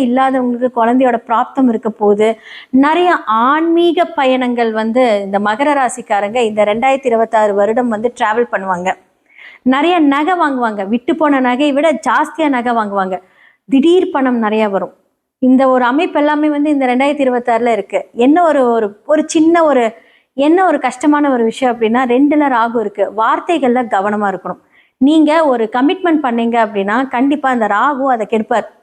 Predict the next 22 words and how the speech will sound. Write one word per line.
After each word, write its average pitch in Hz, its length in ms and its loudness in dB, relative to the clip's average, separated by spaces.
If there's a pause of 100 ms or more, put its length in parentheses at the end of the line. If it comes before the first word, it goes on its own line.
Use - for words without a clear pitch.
(120)
செய்ய 254 200 2
விட 302 180 2
மாட்டாரு. 214 300 -2 (680)
அதனால 330 240 2 (120)
யாருக்குமே 359 400 0
வந்து 320 140 0 (100)
எந்த 294 200 0
ஒரு 320 80 -2 (100)
ப்ராமிசிங்கான 302 720 2
ஒரு 254 160 -2
விஷயம் 269 280 0
வந்து 277 200 0
இந்த 277 180 2
மகர 269 320 0
ராசிக்காரங்க 254 600 -2 (420)
இந்த 254 100 4 (100)
ரெண்டாயிரத்தி 302 460 0
இருபத்தி 269 380 0
ஆறுல 262 280 0
கொடுக்கவே 294 360 0 (100)
கொடுக்காதீங்க. 240 560 0 (1400)
ஏதாவது 403 280 2